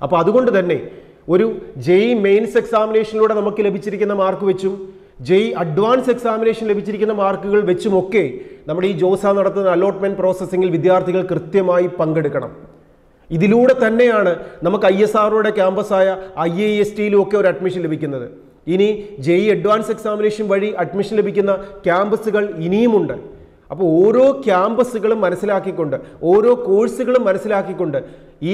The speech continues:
പരീക്ഷകൾ എഴുതിയതിനേക്കാൾ പ്രാധാന്യമുണ്ട് അതിനുശേഷം result publish ചെയ്തതിന് ശേഷമുള്ള അലോട്ട്മെന്റ് പ്രോസസ്സിങ്ങുകൾ എന്ന് പറയുന്നത്. കഴിഞ്ഞ വർഷം ജോസായും സി എസ് എ ബിയും അലോട്ട്മെന്റ് പ്രോസസ്സിങ്ങുകൾ ആറ് സ്റ്റേജുകളിലൂടെ, ആറ്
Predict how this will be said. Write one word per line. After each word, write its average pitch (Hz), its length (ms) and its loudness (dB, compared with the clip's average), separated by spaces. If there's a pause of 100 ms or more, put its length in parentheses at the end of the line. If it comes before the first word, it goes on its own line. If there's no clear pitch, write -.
(160)
പരീക്ഷകൾ 226 600 0
എഴുതിയതിനേക്കാൾ 214 840 2 (140)
പ്രാധാന്യമുണ്ട് 196 800 0 (440)
അതിനുശേഷം 196 600 0 (100)
result 202 440 0
publish 196 440 -2
ചെയ്തതിന് 190 340 2 (100)
ശേഷമുള്ള 180 420 -2 (420)
അലോട്ട്മെന്റ് 196 600 0
പ്രോസസ്സിങ്ങുകൾ 170 720 0
എന്ന് 151 120 -4
പറയുന്നത്. 123 320 -6 (500)
കഴിഞ്ഞ 247 300 4
വർഷം 254 220 2 (120)
ജോസായും 226 520 4 (100)
സി 202 120 0 (100)
എസ് 226 220 2
എ - 100 4
ബിയും 170 220 0 (440)
അലോട്ട്മെന്റ് 226 520 4
പ്രോസസ്സിങ്ങുകൾ 220 580 0 (480)
ആറ് 233 320 4 (100)
സ്റ്റേജുകളിലൂടെ, 196 880 0 (160)
ആറ് 214 180 0